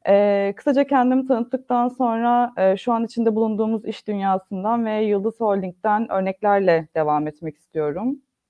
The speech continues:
Yaklaşık beş yıldır Yıldız Holding bünyesinde çalışıyorum. İşveren markası ve öğrenme gelişim süreçlerinden sorumluyum. Ee, dijitalleşme süreciyle birlikte benim de iş yapış şeklim ve önceliklerim oldukça değişti.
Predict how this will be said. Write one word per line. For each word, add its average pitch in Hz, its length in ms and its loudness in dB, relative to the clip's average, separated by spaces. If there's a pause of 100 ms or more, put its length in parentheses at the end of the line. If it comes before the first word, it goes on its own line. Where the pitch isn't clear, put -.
(280)
Yaklaşık 214 440 0
beş 233 240 2
yıldır 185 460 2
Yıldız 180 320 -2
Holding 170 360 2
bünyesinde 160 440 -4
çalışıyorum. 156 760 -4 (360)
İşveren 208 420 2
markası 196 680 0
ve 202 140 4
öğrenme 185 380 4
gelişim 180 380 -4
süreçlerinden 151 720 -2
sorumluyum. 143 800 -4 (420)
Ee, 175 440 6
dijitalleşme 220 640 2
süreciyle 202 540 0
birlikte 196 640 0
benim 208 240 0
de 196 100 2
iş 180 220 -6
yapış - 540 -6
şeklim 208 460 -4
ve 190 60 -2
önceliklerim 185 540 -2
oldukça 185 480 0
değişti. 156 600 -2